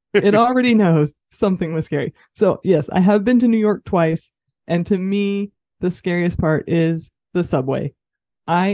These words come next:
Speaker 1: am, at the risk of spilling all my secrets to my enemies, incredibly claustrophobic, and that is elevated in crowds. And if the subway is full, and then, you know, you get down in the tunnel and sometimes it just stops or goes dark. No, thank you.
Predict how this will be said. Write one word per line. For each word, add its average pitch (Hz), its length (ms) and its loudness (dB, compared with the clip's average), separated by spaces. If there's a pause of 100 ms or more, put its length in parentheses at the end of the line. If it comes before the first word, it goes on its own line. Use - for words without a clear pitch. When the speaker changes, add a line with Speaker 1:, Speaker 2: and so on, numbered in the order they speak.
Speaker 1:
am, 170 600 -4 (260)
at 165 180 -2
the 185 100 2
risk 180 360 0
of 180 260 -4
spilling - 720 -4
all 185 180 0
my 180 160 0
secrets 175 540 -2
to 190 140 0
my 175 180 0
enemies, 156 600 -4 (600)
incredibly 190 600 0
claustrophobic, 156 840 0 (140)
and 151 300 -6 (440)
that 175 180 4
is 175 120 4
elevated 165 560 2
in 165 120 -4
crowds. 143 520 -4
And 160 340 -6
if - 160 -4
the 165 80 0
subway 180 580 0
is 156 160 0
full, 202 540 0 (320)
and 180 180 -4
then, 208 120 0
you 202 80 -2
know, 196 80 0
you 180 120 -2
get 165 140 -6
down 180 160 -6
in 185 80 -6
the 165 100 -6
tunnel 180 320 -4
and 156 80 -4
sometimes 175 360 0
it 147 60 -6
just 165 200 -2
stops 156 380 -4
or 180 60 0
goes 156 200 0
dark. 151 320 -2
No, 143 220 -4
thank 139 260 -8
you. 143 180 -6